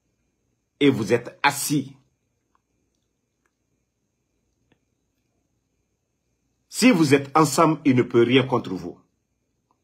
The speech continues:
Si vous êtes ensemble, si vous êtes unis.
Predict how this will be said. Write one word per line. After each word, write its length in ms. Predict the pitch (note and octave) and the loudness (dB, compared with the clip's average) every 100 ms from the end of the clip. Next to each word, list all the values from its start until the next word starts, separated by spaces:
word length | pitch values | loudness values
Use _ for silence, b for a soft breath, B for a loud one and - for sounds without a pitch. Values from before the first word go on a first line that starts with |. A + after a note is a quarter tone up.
| _ - | _ -8
Si 260 | - C4 | 2 4
vous 240 | E3+ C#3 B2+ | 4 0 0
êtes 140 | B2+ | 0
ensemble, 400 | A#2+ - C#3+ C3 | -2 0 0 0
si 140 | D#3+ | 0
vous 200 | D3 A2+ | -2 -2
êtes 140 | A#2+ - F3+ | -6 -6 -4
unis. 420 | D#3+ D3+ C3+ | 0 0 -4